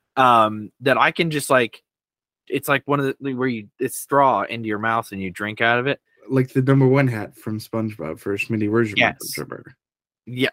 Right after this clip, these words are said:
Speaker 1: that's the one. That's the one. But it's Viking, and it's, I'm, I'm so stoked.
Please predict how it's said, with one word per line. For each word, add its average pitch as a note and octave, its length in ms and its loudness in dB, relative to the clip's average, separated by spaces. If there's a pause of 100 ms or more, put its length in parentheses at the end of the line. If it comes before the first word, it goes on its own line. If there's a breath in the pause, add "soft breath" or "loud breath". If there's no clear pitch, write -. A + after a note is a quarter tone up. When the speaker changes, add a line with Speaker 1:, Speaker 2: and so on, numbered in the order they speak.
Speaker 1:
that's G#2+ 280 2
the A#2 120 4
one. F#3 340 6 (240)
That's B2+ 240 -2
the C#3 100 2
one. C3 300 2
But G#2+ 140 -2
it's - 140 -8
Viking, G#2 600 0
and A2 300 -2
it's, - 360 0 (460)
I'm, G#3+ 240 4
I'm G#3 160 4
so G#3 560 4
stoked. - 640 0